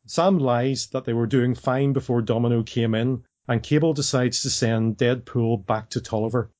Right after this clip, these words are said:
who doesn't take kindly to failures. The New Mutants, uh, see a major plot point happen when Cable smiles. That night, Cable and Domino review the unavailable New Mutants. Rusty Collins and Skids,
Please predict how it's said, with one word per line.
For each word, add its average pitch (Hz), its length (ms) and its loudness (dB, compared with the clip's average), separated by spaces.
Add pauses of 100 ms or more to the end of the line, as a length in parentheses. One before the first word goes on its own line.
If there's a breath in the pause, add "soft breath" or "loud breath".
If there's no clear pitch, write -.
(120)
who 131 180 4
doesn't 143 580 0
take 123 220 -2
kindly 113 460 -2
to 107 100 -10
failures. 113 680 -4 (200)
The 127 100 4
New 151 220 6
Mutants, 160 720 0 (240)
uh, 123 220 0
see 131 240 2
a 123 80 4
major 139 340 2
plot - 400 -4
point 123 400 -6 (220)
happen 120 420 -2
when 110 200 -2
Cable 113 340 2
smiles. 107 640 0 (220)
That 190 180 2
night, 151 440 0
Cable 170 480 0
and 131 200 0
Domino 131 600 2 (100)
review 120 480 2
the 127 180 -2
unavailable 123 760 2
New 110 200 -2
Mutants. 107 600 -4 (200)
Rusty 160 360 0
Collins 160 480 2
and 131 80 0
Skids, 156 580 -2